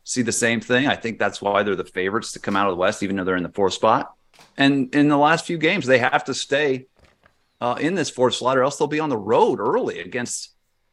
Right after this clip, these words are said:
potentially the Clippers, potentially a Warriors series. Uh, if I had to guess right now, it's Suns Clippers. Uh, but they need to, to win some of these games, and it's key for that, but it's also key.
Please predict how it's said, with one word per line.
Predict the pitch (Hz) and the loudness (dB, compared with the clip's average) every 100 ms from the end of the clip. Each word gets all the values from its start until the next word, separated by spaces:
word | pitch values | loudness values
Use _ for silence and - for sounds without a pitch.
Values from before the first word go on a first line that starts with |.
| _ | _
potentially | - 127 135 131 | 0 0 0 -2
the | |
Clippers, | - - 131 160 185 170 165 165 - _ _ | -4 0 2 4 4 2 0 -6 -10 _ _
potentially | - 123 107 123 113 90 | -4 -4 0 2 2 0
a | - | -2
Warriors | 98 113 143 156 160 147 | 0 4 4 6 4 2
series. | - - - 160 160 160 156 - - _ - | -2 -4 -2 0 0 0 -2 -6 -12 _ -6
Uh, | 110 101 | -2 -2
if | 120 - | -4 -2
I | |
had | 117 | -2
to | 110 | 0
guess | 113 131 - | 0 2 2
right | 113 | 2
now, | 107 135 | 2 2
it's | 131 95 117 - | 2 -2 -4 -2
Suns | - 120 123 - | 0 0 0 -2
Clippers. | - 120 120 151 151 - - _ _ | -4 -4 -2 -4 -4 -8 -12 _ _
Uh, | 98 107 | 0 2
but | - 113 | 2 4
they | - 190 | 6 6
need | 226 240 214 | 6 2 2
to, | - 127 104 | 2 2 2
to | - 117 | 0 0
win | 104 135 214 | 2 2 2
some | 208 135 110 | 2 0 0
of | 98 | -4
these | 101 - | -6 -4
games, | 98 95 104 113 | -2 0 0 -2
and | 104 - - _ _ | -4 -8 -20 _ _
it's | 127 135 | -2 0
key | - - 208 | -2 0 2
for | 214 143 | 2 0
that, | 127 147 180 - | 2 4 4 2
but | - | 0
it's | 127 127 | 0 2
also | 151 151 143 | 0 0 -2
key. | - - 135 131 123 | -2 0 2 2 0